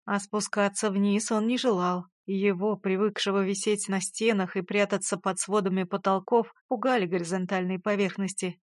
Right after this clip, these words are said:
К тому же душитель, видимо, знал, что расщелина не имеет другого выхода,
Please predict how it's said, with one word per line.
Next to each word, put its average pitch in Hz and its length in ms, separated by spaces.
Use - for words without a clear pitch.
К - 100
тому 247 360
же 220 100
душитель, 208 640
видимо, 202 400
знал, 202 360
что - 240
расщелина 214 640
не 208 220
имеет 220 280
другого 185 380
выхода, 175 520